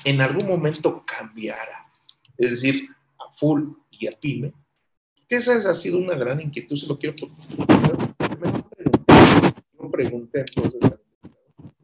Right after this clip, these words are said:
Fíjate que él me dijo, "No, no va a haber una norma de información financiera mexicana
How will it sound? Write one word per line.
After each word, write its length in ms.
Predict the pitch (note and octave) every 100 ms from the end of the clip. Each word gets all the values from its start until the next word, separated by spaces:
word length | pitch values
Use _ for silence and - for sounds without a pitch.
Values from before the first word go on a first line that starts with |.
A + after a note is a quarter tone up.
| _ _ _
Fíjate 280 | A#3 A3 -
que 140 | F#3+ F#3
él 180 | F#3+ _ C3
me 120 | C3
dijo, 260 | D3 D#3 D#3 _ B2+
"No, 280 | E3+ - - _ - _ - E3 - - _ _ C#3
no 220 | F3 G#3
va 80 | F#3+
a 40 |
haber 280 | F#3 F#3+ F#3 - - - - - -
una 260 | D3+ F3 E3
norma 460 | D3 D#3 D#3 D#3
de 80 | D3
información 500 | - A2+ G#2+ - C#3
financiera 580 | - G#2+ - C3+ C3 - _ _
mexicana 920 | A#2 B2+ A#2 - - C#3 D3 - -